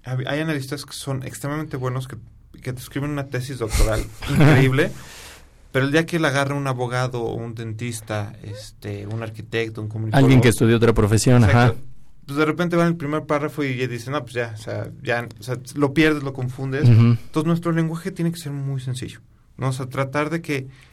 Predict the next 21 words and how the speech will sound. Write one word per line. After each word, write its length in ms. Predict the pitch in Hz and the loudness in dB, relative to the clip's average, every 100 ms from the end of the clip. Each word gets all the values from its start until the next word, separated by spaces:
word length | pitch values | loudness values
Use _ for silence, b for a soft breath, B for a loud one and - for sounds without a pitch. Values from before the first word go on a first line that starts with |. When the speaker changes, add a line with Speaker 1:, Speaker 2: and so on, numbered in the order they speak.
| b - | b -10
Speaker 1:
lo 260 | 131 127 127 | 0 0 0
que 100 | 131 | -4
tú 160 | 131 | -4
estás 260 | 175 175 175 | -4 -4 -6
haciendo 320 | - 143 143 | -6 -4 -4
lo 140 | 131 | -4
entienda 460 | 113 110 120 123 117 | -6 -6 -4 -4 -6
todo 200 | 113 107 | -6 -6
el 60 | 113 | -4
mundo. 200 | 127 131 - b b b - | -6 -8 -16 b b b -4
Aparte 300 | 127 175 180 | -2 0 -2
que 120 | 165 - - | -6 -8 -10
nos 240 | 127 123 135 | -4 -2 -2
da 80 | |
gusto 320 | 151 147 131 127 | -2 -4 -8 -8
porque 160 | 113 | -6
mientras 320 | 113 107 107 | -6 -6 -4
más 200 | 123 135 - | -4 -4 -6
gente 240 | 143 139 | -8 -6
lo 100 | 123 | -6
entienda, 520 | 120 127 120 110 160 | -4 -6 -4 -4 -6